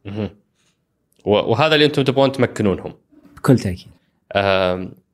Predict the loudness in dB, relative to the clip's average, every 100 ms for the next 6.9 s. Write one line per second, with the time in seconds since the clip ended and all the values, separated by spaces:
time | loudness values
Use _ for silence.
0 | _ -8 0 0 0 -2 0 2 4 4
1 | 4 2 0 0 0 -2 -2 0 -2 -2
2 | -4 -2 -4 -4 2 2 0 -2 0 0
3 | -2 -2 0 0 -2 -6 -2 -4 -4 -6
4 | -6 -6 -2 0 0 0 -4 -4 -2 0
5 | -2 -2 -6 -4 -2 -2 0 0 2 0
6 | -2 -4 -4 -4 -6 -4 -2 -2